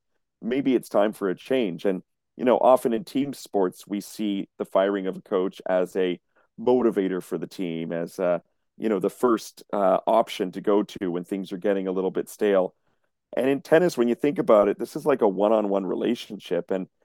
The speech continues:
five years is a pretty long time. And as a player, if you're looking for something to get you maybe just over that hump, um, and look what happened with Coco Gauff last summer, who's so close with Pegula, when she teamed up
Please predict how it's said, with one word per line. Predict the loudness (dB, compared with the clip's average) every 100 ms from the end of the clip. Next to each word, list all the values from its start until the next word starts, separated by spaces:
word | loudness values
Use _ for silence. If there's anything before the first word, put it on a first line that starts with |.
| _ _ _ _
five | 0 2 2
years | 2 2 0
is | -4
a | -6
pretty | -6 0 0 2 -2 -4
long | -2 2 2 0 -4
time. | 0 0 -2 -8 _ _ _ -2
And | 2
as | 2
a | 0
player, | 2 4 6 4
if | 2
you're | 0
looking | 0 0 -6
for | -6 -8
something | -2 -2 0 -2
to | -2
get | 0 0 2
you | 0
maybe | 0 0 0
just | -4 -2
over | 0 2 4
that | 4 4
hump, | 2 0 -2 -2 _ _ _ _ _ _ -2
um, | 2 2 0 -2
and | -2 0
look | 0 0
what | 2
happened | 0 0 -4
with | -4
Coco | -2 0 0
Gauff | 2 4 2 2
last | 0 0 0
summer, | 0 2 0
who's | -4
so | -4 -4
close | 2 2 2
with | -4 -6
Pegula, | -4 0 2 2 -2 _ _
when | -14 -12
she | -10 -8
teamed | -6 -4 -4 -4 0
up | 0 0